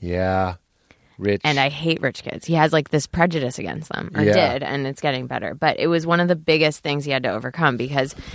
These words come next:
Speaker 2: he was so jealous of the kids that could get jeans at Levi's instead of Kmart
Speaker 1: Yeah.
Speaker 2: for so long
Speaker 1: Right.
Speaker 2: that suddenly confronted with my, myself and my brother, he was like, "Well, how do I do this in a way that we can actually be buddies and relate?"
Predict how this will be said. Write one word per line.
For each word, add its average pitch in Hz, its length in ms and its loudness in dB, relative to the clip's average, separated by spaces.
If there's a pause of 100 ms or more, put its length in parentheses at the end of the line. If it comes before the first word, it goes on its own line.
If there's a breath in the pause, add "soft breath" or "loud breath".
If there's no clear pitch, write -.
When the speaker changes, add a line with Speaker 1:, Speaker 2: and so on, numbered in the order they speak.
(120)
Speaker 2:
he 190 60 -2
was 170 160 2
so 185 200 2
jealous 151 840 2 (640 soft breath)
of 151 160 4
the 156 80 4
kids 143 380 2
that 131 160 0
could 143 180 -8
get 139 220 2 (100)
jeans 147 400 -2
at 131 120 0
Levi's 135 440 2
instead 127 200 -2
of 123 100 -4
Kmart 120 560 0 (160)
Speaker 1:
Yeah. 113 340 2
Speaker 2:
for 156 80 0
so 147 320 2
long 120 460 2
Speaker 1:
Right. 110 340 2 (360 soft breath)
Speaker 2:
that 156 360 4 (720)
suddenly 165 460 2
confronted 143 460 2
with 135 200 -2
my, 120 220 -2 (100)
myself 123 400 -2
and 123 80 -10
my 117 80 -6
brother, 175 380 4
he 156 140 0
was 143 160 4
like, 135 160 0
"Well, 131 120 -2
how 147 160 0
do 143 80 0
I 135 60 2
do 135 120 0
this 131 180 0
in 131 60 -4
a 131 100 0
way 120 220 2
that 123 180 2
we 139 220 -2
can 131 140 -4
actually 123 320 -2
be 127 140 -2
buddies 117 420 2
and 120 160 0
relate?" 127 360 2